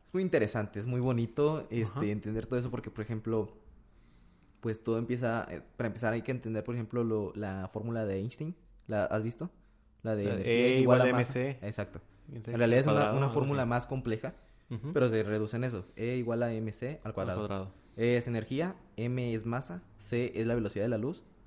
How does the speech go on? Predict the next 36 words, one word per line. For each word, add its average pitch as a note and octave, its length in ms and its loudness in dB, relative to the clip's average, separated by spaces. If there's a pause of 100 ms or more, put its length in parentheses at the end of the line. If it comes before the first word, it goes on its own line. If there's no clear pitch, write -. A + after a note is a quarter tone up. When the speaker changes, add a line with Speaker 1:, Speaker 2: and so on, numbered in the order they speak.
Speaker 2:
Ujú. C3 260 -8
Speaker 1:
y - 40 -8
el A2 80 -4
cuadrado G#2 360 2
es, A#2+ 60 -2
pues, G2 200 -10
la F#2+ 100 -2
velocidad G2 400 0
de - 100 -4
la G#2 100 0
luz A2+ 240 0
al G#2+ 180 0
cuadrado. A2 500 0 (160)
Speaker 2:
Ok. A#2+ 140 -10
Speaker 1:
¿Qué - 440 -12
quiere C3 200 2
decir B2 260 2
eso? C#3 240 0 (500)
Que B2+ 140 6
la A#2 140 4
energía, A#2 520 0 (640)
o A#2+ 80 -4
sea, A2 340 -2
o A#2 140 0
bueno, B2 340 2
si C3 600 2
esa, F3+ 400 4
esa F3 180 2
fórmula F3 340 2
la C#3+ 120 0
puedes C3+ 180 2
despejar A#2+ 500 -2
de B2 60 -2
muchas B2 340 -2
formas. C#3 380 -2 (120)
Speaker 2:
Ujú. C#3 260 -4